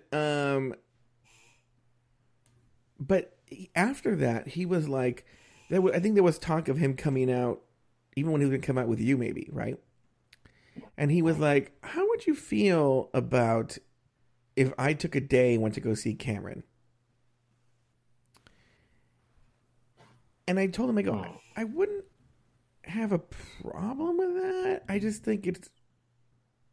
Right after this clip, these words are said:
Speaker 1: I don't know. I guess there's a part of me, like, the adult me wants to go, like, 'Go ahead and do it,' right? Um, but then there's, like, part of me, like, 'No.'"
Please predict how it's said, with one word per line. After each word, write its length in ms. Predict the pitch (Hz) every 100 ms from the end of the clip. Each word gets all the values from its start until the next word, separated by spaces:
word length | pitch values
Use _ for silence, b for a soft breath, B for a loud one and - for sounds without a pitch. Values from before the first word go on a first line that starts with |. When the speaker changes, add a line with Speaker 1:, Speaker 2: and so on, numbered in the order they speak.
| _ _ _ _ _ _ -
Speaker 1:
I 60 |
don't 140 | 214 220
know. 260 | 185 107 - b b
I 60 |
guess 180 | 185 240
there's 120 | 233
a 60 | 214
part 160 | 185 190
of 60 |
me, 80 | 175
like, 240 | 156 139 -
the 140 | 147
adult 340 | 131 151 151
me 140 | 135 120
wants 140 | 117
to 40 | -
go, 80 |
like, 80 | 120
'Go 120 | - 127
ahead 140 | 190
and 100 | 196
do 160 | 233 302
it,' 200 | - -
right? 360 | 117 151 - _ b b b b b
Um, 280 | 131 127 113
but 100 | 123
then 80 | 127
there's, 160 | 127
like, 120 | 123 -
part 100 | 120
of 60 |
me, 120 | 113
like, 100 | 107 - -
'No.'" 460 | - 98 101 -